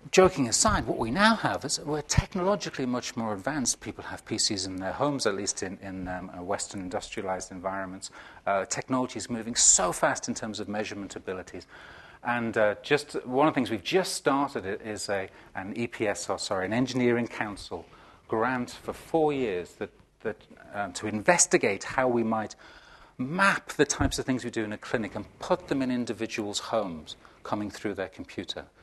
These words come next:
so we can get to more people. More innovation. So, to end,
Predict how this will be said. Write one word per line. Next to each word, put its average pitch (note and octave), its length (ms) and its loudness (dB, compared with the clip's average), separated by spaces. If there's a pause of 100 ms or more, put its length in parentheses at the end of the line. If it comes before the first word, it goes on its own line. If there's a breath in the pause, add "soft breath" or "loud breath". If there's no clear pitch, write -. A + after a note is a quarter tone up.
so - 140 -8
we G2+ 80 -4
can G#2 100 -4
get G2 180 -6
to - 120 -8
more F#2 240 -8 (100)
people. - 260 -16 (2750 loud breath)
More G3 240 8
innovation. - 480 -2 (2750 loud breath)
So, D#3+ 560 12 (120)
to A3+ 180 12
end, G2 360 6